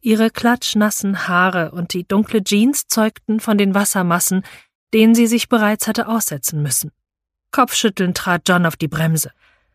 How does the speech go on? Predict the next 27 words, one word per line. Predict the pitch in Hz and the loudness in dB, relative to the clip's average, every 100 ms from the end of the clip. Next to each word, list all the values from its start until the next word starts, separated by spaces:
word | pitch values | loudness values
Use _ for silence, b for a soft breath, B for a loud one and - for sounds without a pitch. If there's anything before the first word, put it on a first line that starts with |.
| _ | _
Wann | 214 226 269 269 190 | 2 4 4 4 4
würden | 214 220 | 4 4
die | 190 190 | 2 0
Touristen | 202 190 208 - 190 - - | 0 2 0 0 -2 -4 0
endlich | 233 233 - 190 - | 2 2 -2 -10 -2
lernen, | 190 185 202 | 2 2 2
den | 175 165 | 2 2
Regen | 190 208 190 | 2 2 0
abzuwarten, | 208 - 165 156 160 - 160 b b _ | -6 -4 -2 2 0 -2 -8 b b _
bevor | 233 220 208 | -6 2 4
sie | 208 | 4
sich | 196 196 | 2 2
wieder | 226 214 | 4 4
auf | 196 | 2
den | - 196 | 2 4
Weg | 196 220 | 4 2
zu | - | 0
den | 202 196 | 0 0
Klippen | - 254 156 | -2 -2 -2
machten? | 147 - - 160 - _ _ _ _ _ _ _ - | -2 -4 -8 -16 -16 _ _ _ _ _ _ _ 2
In | 247 247 | 4 4
Irland | 269 277 294 254 | 4 4 4 2
regnete | 208 - 226 202 | 0 2 0 0
es | - - | -4 -2
ständig | 190 190 175 135 - - | 4 4 2 -2 -10 -8
und | 214 165 143 - | -2 -2 -2 2
unerwartet, | 214 175 156 165 165 180 | 4 6 4 2 0 -6